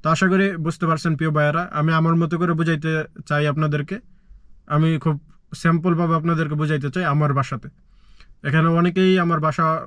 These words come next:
পছন্দ করতে পারেন, না পর-, নাও করতে পারেন, সেটি আমি কেয়ার করি না। আমার মতো করে আমি আপনাদেরকে ইনফরমেশন দিব। আপনাদের কেউ ভালো লাগলো চলবে, না লাগলেও চলবে।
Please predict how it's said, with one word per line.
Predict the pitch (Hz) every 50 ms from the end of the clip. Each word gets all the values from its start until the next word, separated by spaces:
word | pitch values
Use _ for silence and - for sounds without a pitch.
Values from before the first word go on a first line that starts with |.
| -
পছন্দ | - 165 156 - 165 160
করতে | 160 165 165 - -
পারেন, | 160 165 170 160
না | 160 160 156
পর-, | 147 165 160 160 - - - - 170
নাও | 160 156 156 156 147
করতে | 135 156 147 165
পারেন, | 160 165 175 190 185
সেটি | - - 147 143 143 139
আমি | 135 135 139 135 135 - - - - - - - - - - - 135 -
কেয়ার | - 151 147 143 127
করি | 143 135 135
না। | 123 123 -
আমার | - 135 139 147 151 151
মতো | 151 151 143 160
করে | 147 170 160
আমি | 151 147 147
আপনাদেরকে | 139 127 147 147 139 143 135 131 151 156 156 - - -
ইনফরমেশন | - 147 139 - 156 151 151 147 - 160 151 147
দিব। | 151 160 185 226 - - - - - - _ _ _
আপনাদের | - 143 143 143 139 135 135
কেউ | 127 143 147 139
ভালো | 135 143 139 143 143 147 151 147 143 139 143 147 147 151 151
লাগলো | 143 139 143 151 156 156 170 170 170 170 170 165
চলবে, | 165 - 180 185 185 208 214
না | 170 156 156 156
লাগলেও | 160 160 147 147 147 143
চলবে। | - 165 165 180 214